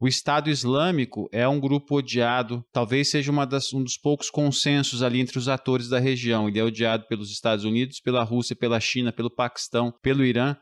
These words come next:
pe-, pelo antigo governo do Afeganistão e também pelo Talibã, né? É, o ponto que eu chamo a atenção nesse atentado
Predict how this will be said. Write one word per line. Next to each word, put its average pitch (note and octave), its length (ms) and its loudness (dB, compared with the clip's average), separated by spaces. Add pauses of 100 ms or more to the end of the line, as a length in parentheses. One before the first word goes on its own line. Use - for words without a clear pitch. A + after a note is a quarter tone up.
pe-, - 180 -2
pelo C3+ 540 2
antigo C#3 320 2
governo A#2+ 360 2
do B2 40 0
Afeganistão D3 520 0
e D#3 40 -2
também D3 340 0
pelo D3 220 -4
Talibã, B2 480 0 (160)
né? G#2 180 -4 (200)
É, A#2 440 2
o G#2+ 120 0
ponto E3 360 -2
que D#3+ 80 -2
eu C#3+ 40 0
chamo C#3 220 -2
a C3 60 2
atenção A#2+ 360 0
nesse A2+ 220 0
atentado B2+ 720 -2